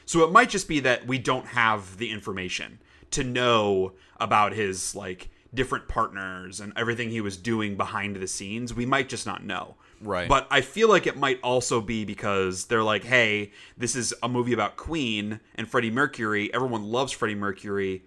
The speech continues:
Speaker 1: People wanna come see this. We need to appeal to broad America. And so we can't make this movie too gay or, like, too much about aids." Like, because that might offend people and push people away.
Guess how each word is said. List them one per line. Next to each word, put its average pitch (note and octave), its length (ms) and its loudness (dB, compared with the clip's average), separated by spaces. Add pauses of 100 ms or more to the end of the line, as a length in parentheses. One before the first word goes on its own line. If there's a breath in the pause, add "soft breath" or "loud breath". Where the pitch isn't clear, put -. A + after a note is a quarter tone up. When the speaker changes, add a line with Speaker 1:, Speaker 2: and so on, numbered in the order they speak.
Speaker 1:
People C3 220 -8
wanna A#2+ 180 -2
come G#2 180 -8
see B2 280 -6
this. E3+ 380 -2 (220 soft breath)
We B2+ 140 -2
need C3 200 0
to A#2+ 220 -2
appeal A#2 480 -2
to A#2 180 -6
broad G#2+ 640 4
America. A2+ 800 2 (400 soft breath)
And B2 160 -2
so A#2+ 260 4
we A#2+ 180 0
can't C#3 320 0
make B2+ 200 4
this C3 180 -2
movie A#2+ 280 0
too A#2+ 420 -2 (100)
gay F2+ 580 -4 (140)
or, A#2 180 4
like, G#2 500 0
too D#3+ 240 -2
much B2+ 260 0
about G#2+ 560 0 (280)
aids." F#2 800 -2 (540 soft breath)
Like, G#2 280 -2
because B2+ 260 2
that G#2 160 0
might A2 180 0
offend G#2 520 -2
people F#2+ 500 -2
and F2+ 140 -6
push A2+ 240 -4
people F#2+ 320 -6
away. F2+ 420 -2